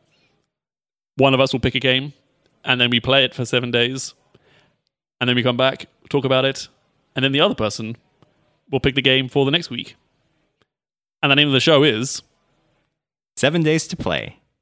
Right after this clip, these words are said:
Speaker 1: Boom. We got the dot com. We got the Twitter handle. I'm very excited for this.
Speaker 2: You have to spell out seven.
Speaker 1: You do,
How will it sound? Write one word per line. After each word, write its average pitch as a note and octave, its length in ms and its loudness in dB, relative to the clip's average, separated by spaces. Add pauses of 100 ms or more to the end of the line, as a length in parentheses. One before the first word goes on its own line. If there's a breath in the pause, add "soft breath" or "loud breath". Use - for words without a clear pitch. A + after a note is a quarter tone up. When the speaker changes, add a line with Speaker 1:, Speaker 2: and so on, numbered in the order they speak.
(220)
Speaker 1:
Boom. B2 360 2 (180)
We C#3+ 100 4
got D3 100 4
the A#2+ 60 0
dot B2+ 200 0
com. G#3+ 400 4 (180 loud breath)
We D3+ 80 -2
got C3+ 80 2
the A#2+ 60 0
Twitter G#3 240 2
handle. F#3+ 520 2 (120)
I'm A#2 100 -2
very C#3 160 4
excited E3+ 340 0
for F3 100 -4
this. F3 360 -4 (680 soft breath)
Speaker 2:
You A#2+ 140 4
have C#3+ 220 2
to D3 80 -6
spell C3+ 240 2
out B2+ 160 4
seven. E2+ 420 -2 (1000 loud breath)
Speaker 1:
You D#3+ 160 -8
do, E3 340 2